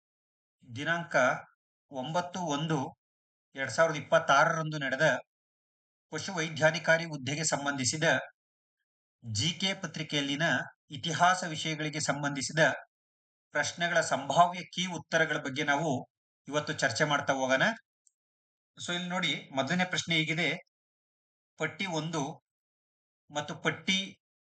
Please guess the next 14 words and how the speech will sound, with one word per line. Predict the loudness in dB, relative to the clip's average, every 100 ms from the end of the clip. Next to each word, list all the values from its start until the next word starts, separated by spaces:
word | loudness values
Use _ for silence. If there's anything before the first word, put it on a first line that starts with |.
| _ -8
ಎರಡರೊಂದಿಗೆ | -2 0 0 -2 -2 -2 -4 -4
ಹೊಂದಿಸಿ | -2 0 0 0 0
ಬರೀರಿ, | 0 0 2
match | 2 2
the | 0
following | 0 2 0
ಕೇಳಿದರೆ, | -2 -4 -2 0 0 -2 _ _ _ _ _ _ -2
ಎ, | 0 2 -2 -8 _ -8
ದೋಂಡಿಯ | -2 0 0 -2
ವಾಘನ | 2 4 4 2
ದಂಗೆ | -4 -4 -2 0 0 -2 _ _ _ _
ಸಾವಿರದ | -2 4 6 6 2 -4 -2
ಎಂಟುನೂರಲ್ಲಾಗತ್ತೆ. | -2 -4 -4 2 4 6 2 2 -4 -8 -8 _ _
ಅಂದ್ರೆ | -8 -2